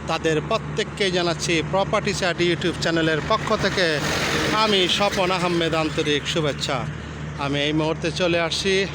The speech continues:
আশুলিয়ার দুসাইদে। এইখানে একটি বড় জমি, তার থেকে বিশ শতাংশ জমি রাস্তার উপরে বিক্রি করবে মালিক। ওনার টাকার বিশেষ প্রয়োজন, বাড়তি অসঙ্গতির কারণে আমি তারই সন্ধান নিয়ে এই মুহূর্তে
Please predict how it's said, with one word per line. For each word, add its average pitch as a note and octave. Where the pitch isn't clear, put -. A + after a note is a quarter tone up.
আশুলিয়ার D3+
দুসাইদে। D3
এইখানে F3+
একটি F3+
বড় F3+
জমি, E3
তার E3
থেকে F#3
বিশ G3+
শতাংশ E3
জমি E3+
রাস্তার E3
উপরে F#3
বিক্রি F#3+
করবে F#3
মালিক। G3+
ওনার D#3
টাকার E3
বিশেষ D#3+
প্রয়োজন, F#3+
বাড়তি D#3
অসঙ্গতির F#3
কারণে G#3
আমি D#3+
তারই F3+
সন্ধান G3
নিয়ে G3
এই G3
মুহূর্তে E3+